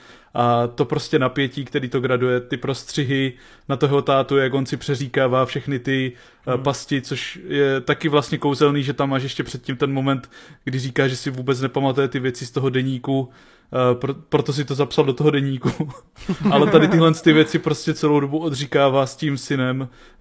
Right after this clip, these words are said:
Speaker 1: Oba se tam na-, vzájemně prostě bojí o život jeden toho druhýho, jak to prostě prochází. Eh, všechny ty pasti, které tam jsou, jsou dodnes prostě naprosto ikonický, miluju to. I to, jak tam chodí,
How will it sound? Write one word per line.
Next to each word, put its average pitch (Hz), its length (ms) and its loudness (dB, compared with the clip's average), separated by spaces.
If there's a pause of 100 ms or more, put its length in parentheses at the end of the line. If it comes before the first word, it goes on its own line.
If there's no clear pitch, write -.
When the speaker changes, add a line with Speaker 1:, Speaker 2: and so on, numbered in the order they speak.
(340)
Speaker 1:
Oba 156 220 2
se 151 160 -4
tam 151 200 4
na-, 151 240 4
vzájemně 147 520 2
prostě - 340 -6
bojí 139 300 0
o 156 80 -2
život 139 420 -4
jeden 147 260 0
toho 143 160 2
druhýho, 131 640 -2 (380)
jak 131 160 -2
to 139 120 -4
prostě 135 300 -6
prochází. 131 720 0 (400)
Eh, 131 340 2
všechny 151 300 -2
ty 147 520 4
pasti, - 380 -2
které 143 260 -2
tam 139 160 -2
jsou, 139 520 -2
jsou 143 240 -8
dodnes 131 380 -4
prostě - 340 -10
naprosto 131 380 -6
ikonický, 131 500 -6
miluju 127 300 -2
to. 127 280 -2 (320)
I 127 80 -4
to, 131 100 -2
jak 135 120 0
tam 131 160 -2
chodí, 135 600 -6